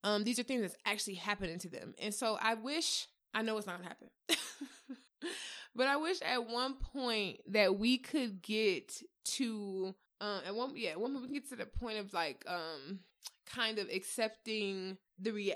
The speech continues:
like, pe-, other people's experiences. Like, okay, this may or may not,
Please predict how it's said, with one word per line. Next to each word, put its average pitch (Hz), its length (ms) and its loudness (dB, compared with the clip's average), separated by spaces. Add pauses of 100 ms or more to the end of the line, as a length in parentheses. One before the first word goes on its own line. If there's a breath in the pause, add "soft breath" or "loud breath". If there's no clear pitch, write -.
like, 190 180 0
pe-, 277 160 2
other 262 160 2
people's 226 220 -2
experiences. 180 800 -6 (180 loud breath)
Like, - 380 2
okay, 160 600 0
this 269 180 -4
may 247 160 2
or 240 60 0
may 226 120 -2
not, 214 120 0